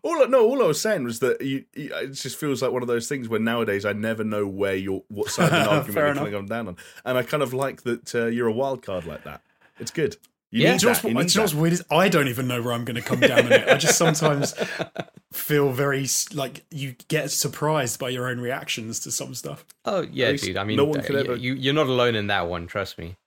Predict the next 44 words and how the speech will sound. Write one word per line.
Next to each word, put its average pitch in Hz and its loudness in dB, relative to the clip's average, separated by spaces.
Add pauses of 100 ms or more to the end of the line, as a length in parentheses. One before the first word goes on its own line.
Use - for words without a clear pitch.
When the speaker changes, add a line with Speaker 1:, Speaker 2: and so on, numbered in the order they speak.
(100)
Speaker 1:
And 160 0
it 156 -4
mean, 180 0
and 165 -2
it 160 -2
means 165 -4
no 151 -2
one 147 -2
could 143 0
ever 123 0
question 117 -6
the 110 0
integrity 107 -4
of 98 -4
your 98 0
opinions, 90 -8
right? 87 -8
Because 101 -14
at - -8
least, 110 -6
if 92 -12
nothing 101 -6
else, 95 -4
they 92 -2
are 90 -2
uniquely 92 -10
yours. 85 -8 (240)
Speaker 2:
<laughs> - -8
Which 165 0
is 160 0
kinda 160 2
useless 143 0
when 143 -2
people 139 -2 (260)
are 147 0
saying, 143 2
"Well, 127 2
is 120 0
there 127 0
an 127 0
irrelevant 135 0
opinion 147 0
then?" 160 2 (240)
<laughs> - 2